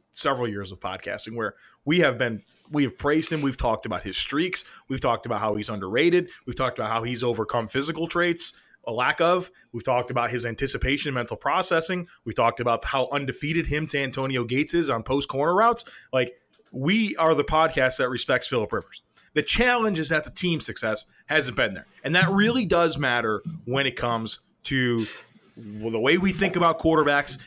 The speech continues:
and where their legacy stands in terms of being the best in, at something. And so you have,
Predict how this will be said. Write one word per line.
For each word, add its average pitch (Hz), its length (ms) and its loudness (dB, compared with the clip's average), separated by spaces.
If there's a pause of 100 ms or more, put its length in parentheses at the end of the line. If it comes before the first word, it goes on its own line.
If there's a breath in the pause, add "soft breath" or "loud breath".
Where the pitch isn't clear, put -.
and 113 140 -4
where 135 200 4
their 151 140 4
legacy 143 400 0
stands 127 380 -4
in 113 100 -8
terms 120 300 -2
of 110 160 -2 (420 soft breath)
being 135 300 -2
the 123 100 4
best 117 440 0
in, 110 160 -6
at 117 160 -2
something. 110 340 -4
And 107 80 -8
so - 100 -4
you 131 180 0
have, 135 220 2